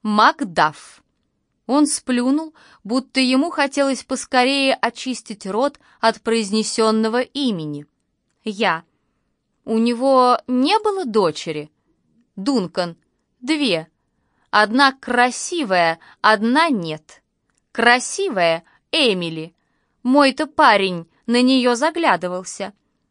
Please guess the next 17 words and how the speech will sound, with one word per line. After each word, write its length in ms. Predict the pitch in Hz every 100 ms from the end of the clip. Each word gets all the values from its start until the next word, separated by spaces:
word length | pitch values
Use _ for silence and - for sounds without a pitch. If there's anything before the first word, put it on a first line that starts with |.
| _ _ _
Я 340 | 180 175 202 185
совсем 500 | - 190 - 214 208
тихо. 500 | - 220 - 175 170 _ _ _ _ -
"А 100 | 202
как 340 | - 311 330
звали 460 | 320 359 320 214 196
вашего 500 | 202 202 - 254 262
сына?" 580 | - - 240 160 143 147 _ _ _ _ _ _ _ _ _ _ _ _ _ -
Дункан. 640 | 208 277 214 180 175 175 - _ _ _ _ -
"Джордж. 680 | 277 339 254 - - - - _ _ _ _ _ -
Эмили 640 | 220 226 226 220 220 214 -
больно 480 | 190 247 233 226
красивая 880 | 226 254 247 247 - 277 214 180 170
уродилась, 920 | - 185 190 185 180 165 156 156 - _ _ 240
не 180 | 254
для 240 | 233 269 277
местных. 680 | 277 190 151 - 147 -